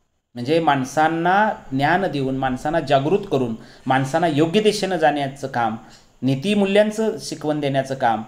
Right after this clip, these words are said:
सत्याचा विचार, अहिंसेचा विचार, सा-, माणसाला नीतिमत्तेची जाणीव, या सगळ्या गोष्टींची जाणीव करून देण्याचं काम ज्या संप्रदायाने त्या काळात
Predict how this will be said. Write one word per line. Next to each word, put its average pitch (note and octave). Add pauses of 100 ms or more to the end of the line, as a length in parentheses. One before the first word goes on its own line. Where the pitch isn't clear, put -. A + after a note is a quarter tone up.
(180)
सत्याचा G3+
विचार, C#3 (500)
अहिंसेचा G#3+
विचार, C#3+ (640)
सा-, C3+
माणसाला D3 (280)
नीतिमत्तेची G#3+
जाणीव, D#3 (340)
या G#3
सगळ्या G#3
गोष्टींची A3+
जाणीव G3
करून F3
देण्याचं E3
काम D3+
ज्या D#3
संप्रदायाने C#3+
त्या C3+
काळात B2+